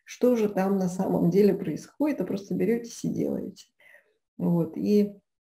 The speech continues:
а, происходят действительно чудеса. Очень часто прям, ну, действительно, даже с начального уровня, э, преобразование идёт и физического тела, и отношений в семье, и, э,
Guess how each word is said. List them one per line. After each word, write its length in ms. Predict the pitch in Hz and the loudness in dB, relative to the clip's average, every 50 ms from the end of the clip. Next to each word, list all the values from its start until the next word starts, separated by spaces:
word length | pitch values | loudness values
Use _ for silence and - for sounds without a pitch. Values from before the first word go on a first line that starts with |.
| _ _ _ _ _ _ _ _ _ _ - - 185 | _ _ _ _ _ _ _ _ _ _ -8 -2 2
а, 300 | 175 170 170 160 175 175 | 2 4 4 2 2 0
происходят 560 | 175 185 180 175 180 - - 240 240 220 180 | 0 0 0 0 0 -2 -2 2 2 2 2
действительно 400 | 180 180 - 247 226 208 190 175 | 2 0 -2 0 2 2 4 2
чудеса. 720 | 170 - - 170 175 190 170 - - 180 165 170 - - - _ _ _ _ _ _ _ _ _ _ - | 2 0 -2 -4 -4 -4 -4 -4 -2 -2 0 -2 -4 -8 -12 _ _ _ _ _ _ _ _ _ _ -4
Очень 340 | 185 180 175 - 180 175 | -4 -2 -2 0 0 0
часто 500 | 175 - 202 208 226 220 - - 180 170 | 0 2 2 0 0 -2 -2 -2 0 0
прям, 580 | 170 170 - 165 165 165 160 160 156 - - - | 0 0 -2 -2 0 0 0 -2 -4 -4 -4 -2
ну, 180 | 175 180 175 175 | 0 0 0 0
действительно, 480 | 175 175 175 - 233 220 220 175 160 156 | 0 -2 0 0 0 0 2 2 2 2
даже 220 | 175 180 185 185 | 2 2 2 0
с 120 | 180 - - | -2 -2 -2
начального 600 | 202 196 - - 220 202 185 175 165 156 151 156 156 | -2 -2 0 2 2 4 4 4 2 2 0 -2 -2
уровня, 680 | 170 180 190 202 190 180 170 165 160 165 - - - - _ _ _ _ _ _ _ _ | -2 -2 0 0 0 0 0 0 -2 -2 -4 -6 -10 -18 _ _ _ _ _ _ _ _
э, 60 | - 185 - - | -8 -8 -6 -2
преобразование 960 | 180 196 190 175 180 175 175 196 202 196 202 214 208 196 180 170 165 165 165 | 0 2 2 2 2 2 4 4 4 4 4 4 4 4 4 4 2 2 0
идёт 320 | 165 165 170 165 165 - - | 0 2 2 0 0 -2 -4
и 440 | - 170 170 170 170 165 156 - 160 175 | -2 2 2 4 4 2 2 0 -4 -6
физического 640 | - 196 202 247 262 254 - - - 247 220 220 | -6 -2 0 0 0 -2 -4 -2 2 4 4 4
тела, 300 | 214 220 - 226 214 208 | 4 2 4 4 4 6
и 80 | 190 180 | 6 4
отношений 600 | 175 175 175 175 170 175 - - 196 180 175 170 | 4 2 2 0 0 0 0 0 0 2 2 0
в 40 | 170 - | 0 -4
семье, 680 | - - 170 165 165 180 208 233 254 254 240 233 208 - | -4 -2 -2 0 0 0 0 2 4 4 6 6 4 2
и, 340 | - - 180 180 170 165 160 160 - - | 0 -2 -2 0 0 0 -2 -4 -6 -8
э, 520 | 175 180 180 175 175 170 170 - 170 180 | -8 -6 -4 -2 -2 -2 -2 -4 -4 -6